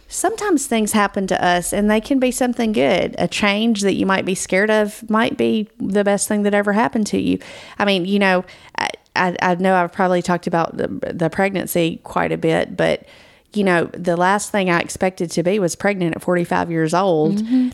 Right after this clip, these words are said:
Speaker 1: That was a change that I was completely and totally unprepared
Speaker 2: Mm-hmm.
Speaker 1: for, um, and still a little bit <laughs> unprepared for. But also, it's a change now that I've accepted it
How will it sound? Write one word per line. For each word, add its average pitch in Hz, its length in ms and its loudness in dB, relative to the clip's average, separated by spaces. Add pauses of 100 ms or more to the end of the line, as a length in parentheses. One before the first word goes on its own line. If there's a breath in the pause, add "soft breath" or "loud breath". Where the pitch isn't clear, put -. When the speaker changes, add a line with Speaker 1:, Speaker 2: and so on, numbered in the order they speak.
Speaker 1:
That 202 160 2
was 202 160 0
a 170 80 2
change 180 520 0
that 165 100 0
I 160 100 2
was 156 240 -6
completely 196 1200 0
and 175 160 0
totally 226 720 0
unprepared 170 640 2
Speaker 2:
Mm-hmm. 208 80 -2
Speaker 1:
for, 170 400 0 (460 loud breath)
um, 180 260 0
and 175 160 -2
still 269 340 2
a - 40 2
little 233 380 0
bit 170 160 0
<laughs> 175 100 4
unprepared 214 600 0
for. 185 360 0 (480 loud breath)
But 247 440 2
also, 196 800 0 (240 loud breath)
it's - 240 -2
a 269 80 2
change 208 520 -2
now 196 240 2
that 190 160 2
I've 170 280 0
accepted 185 680 -2
it 170 280 2